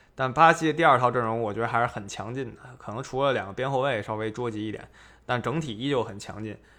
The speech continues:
喀麦隆如果想爆冷掀翻巴西第二套阵容，依旧很困难，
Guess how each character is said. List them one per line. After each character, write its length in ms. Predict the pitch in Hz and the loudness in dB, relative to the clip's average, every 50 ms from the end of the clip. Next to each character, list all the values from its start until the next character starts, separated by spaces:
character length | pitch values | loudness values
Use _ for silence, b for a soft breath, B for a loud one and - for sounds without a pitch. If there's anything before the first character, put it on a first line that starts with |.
| b b - | b b -2
喀 160 | - 170 170 | 2 4 4
麦 140 | 170 156 135 | 6 4 4
隆 200 | 120 117 127 135 | 2 0 -2 -4
如 120 | 127 131 143 | -4 -2 0
果 140 | 156 160 | 2 2
想 380 | 160 151 110 98 104 104 101 107 | 2 0 -2 -6 -6 -10 -8 -4
爆 180 | - 147 131 120 | 0 2 2 2
冷 240 | 110 92 - 104 | 2 0 -4 -10
掀 260 | 110 - - 147 147 147 | -6 -4 -2 -2 -2 -2
翻 380 | 151 147 139 135 131 135 135 127 | -2 -2 -2 -2 -4 -4 -6 -2
巴 180 | - 131 131 | -2 -2 -2
西 220 | 127 - 135 127 123 | -2 -4 -6 -8 -4
第 140 | 120 147 | -2 0
二 140 | 143 127 110 | 2 2 2
套 160 | 107 110 107 | 0 -2 -6
阵 80 | 107 107 | -6 -8
容， 160 | 101 98 110 | -8 -8 -8
依 80 | 139 165 | -4 0
旧 140 | 170 151 120 | 0 0 0
很 120 | 113 104 | -2 -6
困 240 | - - 123 - - | -10 -8 -8 -10 -10
难， 100 | - | -12